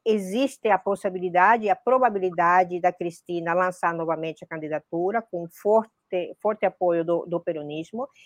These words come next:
E tem um outro processo. A direita argentina tá muito dividida, existe um jogo muito forte de interesses. De fato, não tem, eh, até o momento, uma candidatura forte constituída, a diferença da Cristina, que seria uma candidatura que unificaria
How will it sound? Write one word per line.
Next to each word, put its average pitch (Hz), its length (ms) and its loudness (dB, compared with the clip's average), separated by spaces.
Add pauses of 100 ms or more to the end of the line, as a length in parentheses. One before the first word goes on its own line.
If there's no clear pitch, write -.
(180)
E 277 100 -6
tem 311 140 2
um 294 60 4
outro 294 260 2
processo. 214 640 0
A 190 80 2
direita 196 960 4
argentina 180 480 -2
tá 185 160 -2
muito 170 260 -2
dividida, 185 560 -2
existe 175 340 -6
um 175 140 -6
jogo 170 320 6
muito 185 280 -2 (120)
forte 170 260 0
de 156 100 -8
interesses. 175 580 2
De 180 100 2
fato, 185 300 2
não 185 200 0
tem, 226 360 4 (260)
eh, 170 420 4
até 196 300 0 (140)
o 190 80 0
momento, 180 500 0
uma 185 140 2
candidatura 175 840 0
forte 185 760 2
constituída, 170 840 -2 (580)
a 190 100 8
diferença 175 540 2
da 190 120 2
Cristina, 180 560 -2
que 196 120 -12
seria 170 320 0
uma 185 140 0
candidatura 175 720 0
que 180 160 0
unificaria 175 1000 2